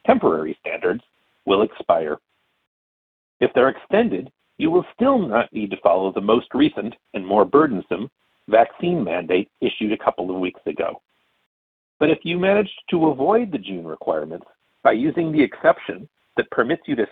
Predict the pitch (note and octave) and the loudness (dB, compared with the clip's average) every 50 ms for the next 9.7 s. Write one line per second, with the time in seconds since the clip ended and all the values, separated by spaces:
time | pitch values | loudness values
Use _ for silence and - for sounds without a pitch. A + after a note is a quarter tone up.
0 | - - - - A#2 B2+ C3 C#3+ D3+ D3 C3 B2 A2+ A#2+ A2+ - A#2 G#2 C3 A#2+ | -8 -18 -12 -10 -8 -6 -6 -6 -6 -4 0 2 2 2 2 -2 -4 -4 -2 0
1 | A#2+ C3 C3 - - - A#2+ G2 F2+ F2 - G2 G2+ B2 C#3+ E3+ F#3 G3+ - _ | 2 2 0 0 -4 -6 -4 -4 -2 -2 -2 -2 -2 -2 -4 -6 -6 -8 -12 _
2 | _ _ _ _ _ - A#2+ A#2+ G#2+ A#2+ A2+ G#2+ G#2+ A#2+ A#2 A2 A2 - B2+ C#3 | _ _ _ _ _ -8 -8 -4 -2 -2 0 2 4 4 4 2 0 -4 -6 -6
3 | C#3+ - D#3+ D#3+ - - - D#3 C#3+ - D#3 C3+ G#2+ G2 A2 G#2+ G#2+ G#2 - F#2+ | -2 -2 0 0 0 -2 -4 -6 -4 -2 -2 -2 0 0 2 2 2 2 2 0
4 | F2 - - - A#2+ C3+ C3+ E3+ F#3 F#3+ F#3+ _ _ _ _ _ _ _ _ _ | 0 0 0 0 0 2 2 2 0 0 -4 _ _ _ _ _ _ _ _ _
5 | _ _ C#3 D#3 D3+ D3 D3+ D#3 - E3 E3 E3 E3 E3 D3+ D#3 D#3 C#3+ B2+ C#3+ | _ _ 0 0 0 0 -2 -6 -4 -2 0 2 2 2 0 -2 -4 -4 -4 -4
6 | - - - - A3 C4+ C#4+ - - - A2+ G2+ F#2+ F#2 F#2 F#2 F2+ E2+ F#2 G2 | -4 -2 0 2 2 2 0 0 2 2 4 4 2 0 -4 -6 -8 -10 -12 -10
7 | _ - G#2+ F#2 F2 E2+ _ - G#2+ F#2+ E2+ E2+ F2 F2 E2 E2+ E2+ F#2 G2+ - | _ -4 -4 -4 -4 -8 _ -12 -12 -12 -10 -8 -6 -4 -2 -2 -2 -4 -6 -8
8 | _ _ _ _ _ _ _ _ - - - A#3+ F#3+ E3 E3 - - D3+ D#3 E3 | _ _ _ _ _ _ _ _ 4 6 6 6 6 4 2 0 -4 -4 -2 -2
9 | D#3+ C3+ D3 D3+ - _ - F3 - - - G3 - | -2 -2 -4 -10 -4 _ 2 2 2 0 -2 -6 -6